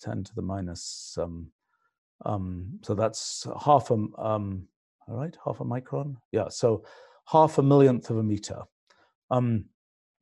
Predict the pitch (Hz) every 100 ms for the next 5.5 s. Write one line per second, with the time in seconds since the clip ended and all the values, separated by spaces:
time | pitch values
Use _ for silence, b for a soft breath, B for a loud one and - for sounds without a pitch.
0 | _ _ _ - _ 135 117 139 127 135
1 | 120 113 - - - 113 98 107 107 101
2 | 92 95 - 120 110 107 101 b b b
3 | b - 117 110 107 107 - - 147 B
4 | - - 139 175 180 202 - 175 160 131
5 | 117 139 143 113 -